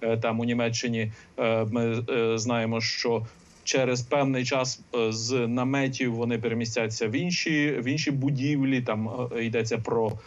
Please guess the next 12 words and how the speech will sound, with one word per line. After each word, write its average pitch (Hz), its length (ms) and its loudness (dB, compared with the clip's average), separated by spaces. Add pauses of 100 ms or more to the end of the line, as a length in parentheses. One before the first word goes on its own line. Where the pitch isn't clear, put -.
(140)
про 123 200 0
ангари 143 600 2
на 143 140 2
тій, 135 340 0 (260)
е, 131 80 -4
американській 123 760 0
військовій 120 520 0
базі 117 540 0
у 123 140 -4
Німеччині. 117 500 -2
До 123 200 0
речі, 147 380 0